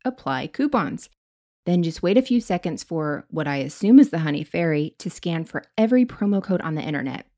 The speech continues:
That's it. I used Honey a few nights ago to order some school supplies and actually got a ten percent off coupon I didn't even know existed. And I was, of course, thrilled because it covered the shipping on the supplies, which we all know is the worst part of online shopping.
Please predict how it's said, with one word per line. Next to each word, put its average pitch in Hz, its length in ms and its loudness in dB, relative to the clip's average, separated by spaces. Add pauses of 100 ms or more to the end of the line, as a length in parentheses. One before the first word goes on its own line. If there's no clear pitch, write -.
(280)
That's 165 220 -2
it. - 160 -10 (520)
I 202 80 4
used 254 220 6
Honey 226 180 4
a 196 60 2
few 185 160 -6
nights 165 240 -4
ago 196 180 0
to - 140 -6
order 160 200 -2
some 151 180 -10
school 226 240 -2
supplies 277 560 0
and 196 120 -4
actually 330 240 -2
got 285 160 0
a 254 60 2
ten 160 220 -6
percent 160 260 -8
off 160 140 -10
coupon 170 420 -6
I 240 120 0
didn't 175 220 -4
even 156 200 -4
know 143 100 0
existed. 185 600 -2 (440)
And 208 100 -2
I 214 140 2
was, 196 200 2
of - 120 -14
course, 156 260 -8
thrilled 294 400 2
because 165 380 0
it 160 100 -6
covered 185 280 -6
the 151 80 -4
shipping 294 340 0
on 175 100 0
the 156 80 -6
supplies, 147 540 -10
which 170 160 -8
we - 160 -8
all 240 180 0
know 240 260 4
is 175 140 -8
the 160 120 -6
worst 208 540 -2
part - 280 -6
of 147 80 -8
online 147 320 -8
shopping. - 460 -12